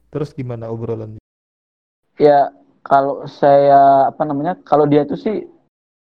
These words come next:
Speaker 2: dia tuh nggak mau menceritakan sih hal-hal yang apa yang ada di situ.
Speaker 1: Hmm.
Speaker 2: Cuma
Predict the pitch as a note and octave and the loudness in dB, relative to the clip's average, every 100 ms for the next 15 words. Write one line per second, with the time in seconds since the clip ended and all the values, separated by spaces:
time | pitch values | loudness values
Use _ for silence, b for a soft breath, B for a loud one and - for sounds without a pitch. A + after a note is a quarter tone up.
0 | _ _ _ _ - D3 C#3+ G3+ E3 D3 | _ _ _ _ -6 -2 0 2 2 0
1 | D3 C#3+ D#3+ D3 - E3 F3 C#3+ C3+ C#3+ | -2 -6 -6 -4 -4 -6 -6 -6 -4 -2
2 | C3 B2 A#2 - B2 A#2+ A#2 A2+ G2+ - | -2 -2 -4 -4 -4 -4 -6 -4 -6 -10
3 | - - G3 - - _ _ _ _ _ | -14 -14 -14 -16 -20 _ _ _ _ _
4 | _ C3+ B2+ A2+ G#2+ - C#3 C#3 F3 | _ -14 -12 -14 -18 -6 0 2 2